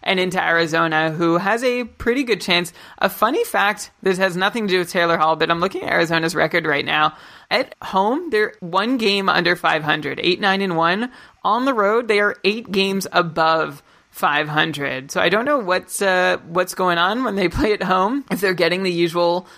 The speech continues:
home ice advantage from the referees, but, uh, we'll have to see if that's something that evens out or not.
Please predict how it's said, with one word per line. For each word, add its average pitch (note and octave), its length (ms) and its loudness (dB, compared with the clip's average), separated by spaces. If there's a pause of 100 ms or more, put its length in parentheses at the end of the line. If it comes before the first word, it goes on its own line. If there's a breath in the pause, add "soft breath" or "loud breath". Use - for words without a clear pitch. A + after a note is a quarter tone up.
(120)
home F#3 220 0
ice F#3 200 0
advantage E3+ 380 -2
from F3+ 140 -2
the E3+ 100 2
referees, E3 640 0 (360 loud breath)
but, F#3 420 -2
uh, G#3 560 2
we'll G#3+ 200 2
have A#3+ 160 -2
to F4+ 100 -8
see G#3 300 0
if D3+ 100 -4
that's F3 180 -2
something E3+ 260 -2
that E3 160 0
evens D#3+ 300 -2
out D3 180 0
or D3 100 -2
not. C3+ 280 -2